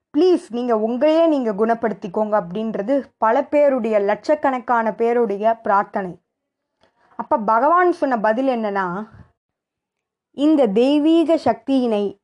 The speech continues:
என்றைக்கும் எனக்காக நான் பயன்படுத்த மாட்டேன். ஆனால், I will cure your problems. ஆனால் அதே தெய்வீக சக்தியை கொண்டு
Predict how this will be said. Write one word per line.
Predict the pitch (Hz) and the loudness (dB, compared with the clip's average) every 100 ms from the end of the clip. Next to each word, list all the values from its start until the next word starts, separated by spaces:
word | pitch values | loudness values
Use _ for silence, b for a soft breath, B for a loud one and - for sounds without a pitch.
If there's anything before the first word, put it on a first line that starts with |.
| _ _ _ _ - | _ _ _ _ -4
என்றைக்கும் | 226 285 311 330 - 240 220 | 0 2 2 0 0 -2 -2
எனக்காக | 202 220 220 220 202 196 | -2 -4 0 0 0 -2
நான் | 190 190 | -4 -4
பயன்படுத்த | 190 196 202 196 190 190 | -2 -4 -2 -4 -4 -4
மாட்டேன். | 180 175 - 180 160 - - - - - - _ _ _ _ _ _ _ _ | -4 -6 -8 -8 -10 -16 -20 -20 -20 -20 -20 _ _ _ _ _ _ _ _
ஆனால், | - 240 269 220 202 294 320 _ | -2 2 2 2 2 0 -6 _
I | - 233 269 | -2 0 2
will | 247 - - | 2 0 0
cure | 294 202 202 294 - | 2 4 2 0 -4
your | 226 269 220 - | 0 0 0 -2
problems. | 262 254 240 185 180 - _ _ _ _ _ _ | 0 2 0 -2 -10 -18 _ _ _ _ _ _
ஆனால் | 220 247 233 - | -2 0 0 0
அதே | 196 202 247 294 302 | -2 2 4 4 4
தெய்வீக | 240 247 247 262 233 | 2 2 0 0 0
சக்தியை | 220 208 - 254 233 | 0 -4 -4 -2 0
கொண்டு | - 220 202 190 165 | 0 0 0 -2 -6